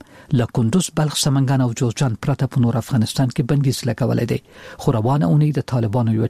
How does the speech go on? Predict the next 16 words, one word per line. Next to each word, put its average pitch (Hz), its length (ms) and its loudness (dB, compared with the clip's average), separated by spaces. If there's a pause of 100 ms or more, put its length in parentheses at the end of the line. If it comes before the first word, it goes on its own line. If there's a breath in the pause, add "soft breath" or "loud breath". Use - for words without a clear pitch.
چارواکي 131 500 0
رویټرز 123 360 0
اژانس 117 400 0
ته 127 80 0
وویل 120 320 2 (360 loud breath)
چې - 80 -2
د 123 160 2
نجونو 180 300 0
د 143 120 -2
ښوونځیو 143 460 0
د 131 140 -2
پرانیستو 117 420 0
په - 120 -6 (100)
برخه - 200 -2
کې - 160 -2
به 147 60 2